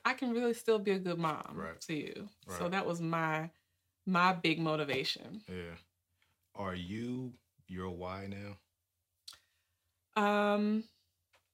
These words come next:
Speaker 1: I am. I feel like I am part of my why.
Speaker 2: Good.
Speaker 1: Um, because I look at myself as, like, younger Cleo,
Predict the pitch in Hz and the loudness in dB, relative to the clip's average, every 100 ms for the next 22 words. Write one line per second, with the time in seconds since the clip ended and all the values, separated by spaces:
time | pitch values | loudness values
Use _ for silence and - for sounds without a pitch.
0 | _ _ _ _ _ _ - 285 359 381 | _ _ _ _ _ _ 0 2 2 0
1 | 175 131 190 - 214 - 294 277 - 214 | 0 0 -4 -4 -8 -2 0 0 0 2
2 | 220 240 233 - 196 185 180 156 151 147 | 2 2 -2 0 0 0 -2 -2 -2 -4
3 | - - 226 - 202 202 _ _ - 190 | -6 -6 -8 -10 -12 -12 _ _ 2 4
4 | 185 185 180 180 196 214 _ _ _ - | 4 4 2 0 -2 -6 _ _ _ -8
5 | 220 226 208 185 190 226 254 - 190 190 | -2 2 6 6 6 4 2 0 0 -2
6 | - 190 185 185 175 175 170 175 170 196 | -2 0 0 0 -2 -2 -2 -2 0 2
7 | 233 175 165 - 160 160 156 165 220 | 2 0 -2 -6 -6 -4 -2 -2 -4